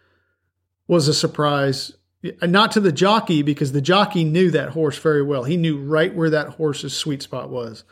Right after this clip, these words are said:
and he knew his, his endurance level and stuff like that.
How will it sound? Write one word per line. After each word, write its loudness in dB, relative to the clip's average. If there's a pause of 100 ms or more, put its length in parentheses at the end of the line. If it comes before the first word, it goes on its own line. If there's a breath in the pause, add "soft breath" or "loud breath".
(120)
and 4
he 4
knew 6
his, 2
his 0
endurance -2
level -2
and -4
stuff -8
like -6
that. -6